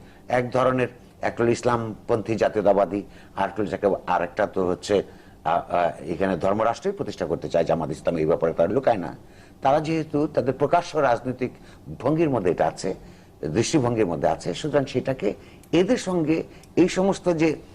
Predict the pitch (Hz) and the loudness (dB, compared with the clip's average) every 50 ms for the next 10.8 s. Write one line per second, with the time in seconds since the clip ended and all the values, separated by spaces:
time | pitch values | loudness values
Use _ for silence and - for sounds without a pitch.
0 | - - - - 87 117 113 - 151 131 135 135 123 - - 160 156 - - - | -20 -16 -10 -4 -2 -2 0 0 0 2 2 2 2 2 0 0 0 -2 -6 -6
1 | 71 60 - - - - - - - 123 - 180 - - - 123 131 156 165 - | -6 -6 -8 -12 -20 -20 -8 -4 -2 -2 -2 -2 -4 -2 -2 0 0 0 0 0
2 | 160 160 143 117 82 98 - - 131 135 - 170 170 190 - - - - - - | 0 0 0 2 2 0 -2 -2 -4 -4 -2 -2 -2 -2 -4 -6 -10 -20 -20 -6
3 | - 202 208 - - 143 - - - 127 - 170 180 175 156 - - 67 52 50 | 0 2 2 2 2 -2 -4 -4 -4 -2 -2 -4 -6 -6 -6 -4 -4 -6 -6 -6
4 | - - - - - - - - - - - - - 71 - - - - 90 87 | -10 -14 -18 -20 -20 -20 -20 -20 -20 -20 -20 -16 -16 -16 -16 -12 -6 -2 -2 0
5 | 78 92 92 90 - 65 - - - 127 - 76 78 117 120 143 135 - 160 - | 2 2 2 2 2 -2 -6 -12 -14 -14 -8 -4 -2 0 2 2 0 0 -2 -6
6 | 104 98 - - 113 92 92 87 82 - - 65 57 - - - - - - - | -8 -8 -6 -4 -2 0 0 0 -2 -2 -4 -8 -8 -10 -12 -18 -20 -20 -18 -14
7 | 82 - 147 160 - - - - - - 139 147 143 - 165 - - 170 - - | -6 -2 -2 -2 -2 -6 -16 -8 -2 0 0 0 0 -2 -6 -6 -6 -8 -8 -10
8 | - - - - - - - - - - - - - 143 139 170 - 247 269 262 | -12 -18 -20 -20 -20 -20 -20 -20 -20 -20 -18 -6 -2 0 0 2 4 4 4 4
9 | 214 - 185 160 139 127 107 - 117 110 104 95 98 98 - 90 85 78 78 - | 4 4 2 2 2 0 0 0 -2 -2 0 0 0 0 2 2 0 0 0 -2
10 | 80 80 80 78 76 69 64 65 69 69 65 69 - - 65 65 | -2 -2 -2 -2 -4 -4 -4 -4 -4 -4 -4 -6 -6 -8 -8 -10